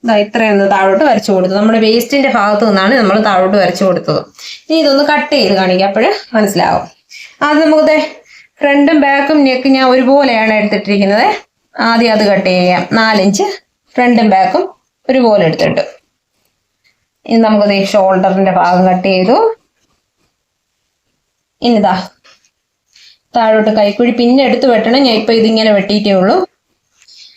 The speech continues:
കൈക്കുഴി വെട്ടിയെടുത്തു. ഇനി നമുക്ക് ദേ ചെസ്റ്റ് വണ്ണത്തിൽ നിന്ന് ദേ വേസ്റ്റ് വണ്ണത്തിലോട്ട് ദാ ഇവിടെ വരെ വേസ്റ്റ് വണ്ണം, അത് കഴിഞ്ഞ് ഇവിടെ നിന്ന് ദാ ഇങ്ങനെ. ഇതാണ് സിംഗിൾ ഫ്രോക്ക്,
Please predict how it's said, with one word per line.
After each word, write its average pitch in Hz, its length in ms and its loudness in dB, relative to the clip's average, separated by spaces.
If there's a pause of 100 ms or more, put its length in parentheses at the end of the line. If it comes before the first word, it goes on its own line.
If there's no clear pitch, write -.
(260)
കൈക്കുഴി 190 420 0
വെട്ടിയെടുത്തു. 196 680 0 (2250)
ഇനി 262 140 4
നമുക്ക് 233 600 0
ദേ 214 120 2 (800)
ചെസ്റ്റ് 233 280 -2
വണ്ണത്തിൽ 214 360 0
നിന്ന് 247 200 0 (200)
ദേ 202 140 0
വേസ്റ്റ് 208 400 -2
വണ്ണത്തിലോട്ട് 190 720 0
ദാ 190 100 0 (440)
ഇവിടെ 202 200 2
വരെ 196 340 0 (100)
വേസ്റ്റ് 196 320 -2
വണ്ണം, 170 300 0 (300)
അത് 208 180 2
കഴിഞ്ഞ് 190 240 2
ഇവിടെ 208 220 2
നിന്ന് 202 180 0 (920)
ദാ 208 80 2
ഇങ്ങനെ. 185 480 2 (220)
ഇതാണ് 214 300 0
സിംഗിൾ 233 480 2
ഫ്രോക്ക്, 185 520 -2